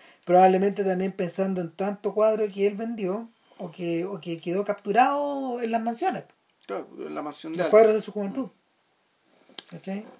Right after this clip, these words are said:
Speaker 1: Eh,
Speaker 2: Claro, y además ese y el momento, y es ese momento y el otro momento del, cuando le, le, le va a cobrar la deuda, el, le quiere pagar la deuda a este otro pintor en desgracia, el señor Hayton, eh,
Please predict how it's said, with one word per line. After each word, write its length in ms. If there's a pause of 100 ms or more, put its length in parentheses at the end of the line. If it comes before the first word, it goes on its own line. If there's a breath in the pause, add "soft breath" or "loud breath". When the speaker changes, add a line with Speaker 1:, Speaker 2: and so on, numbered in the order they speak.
Speaker 1:
Eh, 460
Speaker 2:
Claro, 240 (140)
y 100
además 340
ese 460
y 80
el 80
momento, 720
y 340 (220)
es 140
ese 220
momento 600 (100)
y 140
el 200
otro 280
momento 840
del, 220 (200)
cuando 200
le, 140
le, 60
le 80
va 220
a 40
cobrar 260
la 120
deuda, 440
el, 440 (340)
le 80
quiere 160
pagar 180
la 120
deuda 240
a 40
este 140
otro 140
pintor 280
en 100
desgracia, 480 (600 soft breath)
el 60
señor 280
Hayton, 340 (840 soft breath)
eh, 460